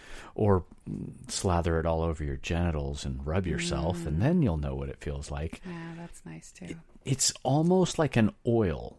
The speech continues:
Speaker 1: Like, it feels like an oily,
Speaker 2: Right.
Speaker 1: but it's not oil.
Speaker 2: Right.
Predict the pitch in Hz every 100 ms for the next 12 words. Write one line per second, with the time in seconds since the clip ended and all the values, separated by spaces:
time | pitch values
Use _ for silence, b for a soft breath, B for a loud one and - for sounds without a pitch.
0 | - 110 117 - - - 139 147 151 135
1 | - - - - _ _ - 101 - 87
2 | - - 104 107 113 104 85 71 71 -
3 | - - - - - - - - 98 95
4 | - 101 95 87 - 95 87 67 - -
5 | - - -